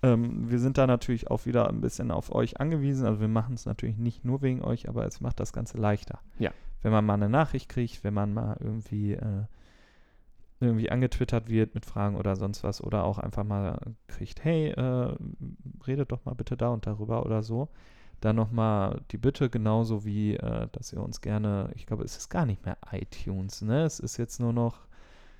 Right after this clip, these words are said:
Speaker 1: iTunes gibt es nicht mehr. Es gibt jetzt Apple Podcast oder sowas.
Speaker 2: Echt? Das wusste ich zum Beispiel
Speaker 1: Ähm,
Speaker 2: nicht.
Speaker 1: dass ihr uns darüber gerne eine Bewertung da lassen könntet. Da würden wir uns sehr drüber freuen.
Speaker 2: Ja.
Speaker 1: Und, äh,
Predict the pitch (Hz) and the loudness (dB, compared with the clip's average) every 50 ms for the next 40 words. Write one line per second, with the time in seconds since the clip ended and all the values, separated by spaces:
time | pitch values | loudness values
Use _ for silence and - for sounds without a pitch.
0 | - - - - 120 127 135 - - 143 131 - - - - - - 98 - - | -20 -18 -8 0 0 0 0 0 -2 -4 -4 -4 -6 -10 -10 -6 -4 -6 -4 -4
1 | 95 92 - - 98 95 92 92 95 - - - 107 - - 113 104 - - - | -6 -6 -4 -4 -2 -2 -2 -2 -4 -6 -10 -12 -10 -2 0 0 0 -2 -6 -18
2 | - - - - - - 110 110 - - 117 110 104 85 - - - - - - | -18 -18 -20 -18 -8 -6 -6 -2 0 0 2 2 2 2 0 -4 -8 -8 -12 -12
3 | - - - 123 - - - - - 98 92 90 90 - - - - - - 98 | -2 0 0 0 0 0 -4 -2 0 0 0 0 -2 -6 -8 -12 -8 -6 -2 0
4 | 98 95 95 107 104 101 120 135 135 - - - - - - - - - - - | 2 0 0 0 0 4 4 4 4 2 -2 -10 -10 -12 -14 -16 -16 -20 -20 -20
5 | - - - - - - - - - - - 131 135 160 165 156 - - 107 110 | -20 -20 -20 -20 -20 -20 -20 -20 -18 -4 -4 -2 -2 0 -4 -4 0 4 6 8
6 | 107 107 104 107 107 104 104 104 104 107 104 - - - 101 104 82 98 101 - | 8 8 6 4 2 2 0 0 0 0 0 0 0 0 0 0 0 0 -2 -4
7 | - - 87 101 101 98 98 101 101 98 95 98 101 98 98 101 98 95 95 95 | -4 -2 0 2 2 2 2 2 2 0 0 0 0 0 2 2 2 2 0 0
8 | 101 98 92 98 92 95 - - - 101 - - - 82 - - - - 107 - | -2 -2 -2 0 -2 -2 -2 -4 -8 -8 -6 -6 -6 -6 -6 -8 -8 -8 -8 -6
9 | - 104 104 107 104 - 98 98 104 101 98 98 98 95 90 - - - 101 101 | -6 -4 -4 -4 -4 -2 -4 -2 0 0 0 0 0 -2 -4 -4 -4 -4 -4 -2
10 | - 101 104 104 101 - - - 113 135 151 165 170 180 - - - 135 127 - | -2 -2 -2 -2 -2 -4 -4 0 2 4 4 4 2 -2 -6 -6 0 0 0 0
11 | - - - - - - - - - - 131 131 131 131 131 127 - - 113 117 | 0 -6 -20 -20 -20 -20 -20 -16 -2 4 8 8 8 8 6 2 2 4 6 6
12 | 113 110 110 107 107 98 | 8 8 8 6 6 4